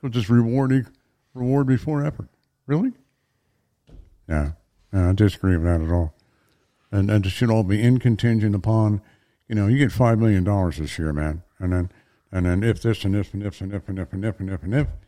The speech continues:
checkpoints along the way. And what is it, eleven and six, you're gonna get so much money, so many touchdowns and this.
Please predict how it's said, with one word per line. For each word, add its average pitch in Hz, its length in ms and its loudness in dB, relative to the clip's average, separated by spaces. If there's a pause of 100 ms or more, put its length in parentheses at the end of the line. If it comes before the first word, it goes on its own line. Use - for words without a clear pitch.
(360)
checkpoints 101 500 -2
along 90 280 -2
the 85 80 -6
way. 120 360 -2 (400)
And 85 240 -2
what 98 160 0
is 90 120 0
it, 78 100 -2
eleven 98 360 0
and 92 120 0
six, - 320 -4
you're 98 100 -6
gonna 98 180 0
get 90 160 -2
so 98 180 -2
much 92 240 -6
money, 92 280 -2
so 98 220 -4
many 92 180 0
touchdowns 92 640 -8
and 92 120 -12
this. 92 200 -10